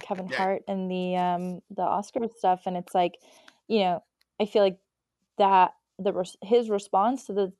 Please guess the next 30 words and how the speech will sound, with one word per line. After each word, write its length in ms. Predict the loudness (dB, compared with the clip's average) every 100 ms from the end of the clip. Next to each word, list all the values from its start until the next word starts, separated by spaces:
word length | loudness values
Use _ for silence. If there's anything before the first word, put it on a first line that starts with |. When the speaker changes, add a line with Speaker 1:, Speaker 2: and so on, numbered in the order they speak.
| _
Speaker 1:
situation 600 | -8 -6 -2 -2 -2 -6
was 180 | -4 -6 -2
also 300 | -2 -2 -4
very 420 | -2 0 0 -2 _ _ _ _ -2
different, 600 | 0 0 0 -2 -2 -2
and 100 | -2
there 80 | -2
was 120 | -2
also 200 | -4 -2
a 40 |
lot 140 | -2 -2
of 80 | 0
backlash 500 | 0 0 -2 -4 -4
for 100 | 0
that, 280 | 4 4 2 -6 -6
and 100 | -4
it's 140 | -4 -6
just 220 | -8 -2
like, 220 | -2 -2 _ -20 _ -2
I'm 200 | 0 0
curious 500 | -2 -2 0 0 -2 -4
to 80 |
see, 680 | -8 -6 -4 0 2 2 0 _ _ _ _ -8
because 400 | 0 0 0 -6 _ -2
honestly, 680 | 0 0 -2 0 2 2 -2 _
ten 200 | -8 -6
years 260 | -4 -4 -4
ago 560 | -2 2 2 2 0 -4
was 220 | -4 -4
the 120 | -4